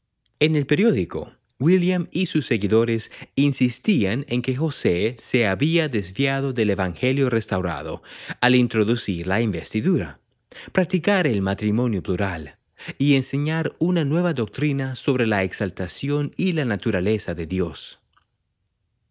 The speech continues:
También les advertían a los ciudadanos del condado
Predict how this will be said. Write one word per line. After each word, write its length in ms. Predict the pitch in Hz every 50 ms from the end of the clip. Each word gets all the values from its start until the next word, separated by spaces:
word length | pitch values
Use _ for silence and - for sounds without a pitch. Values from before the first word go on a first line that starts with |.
| _ -
También 520 | 151 143 131 117 101 98 98 104 117 123
les 160 | 131 135 -
advertían 600 | 131 120 107 113 101 95 - 143 151 156 151 147 135
a 100 | - 123
los 140 | 127 120
ciudadanos 580 | - - 131 127 127 120 143 180 170 117 95 98
del 140 | 107 110 104
condado 640 | - 156 143 120 - 85 87 85 92 92 90 _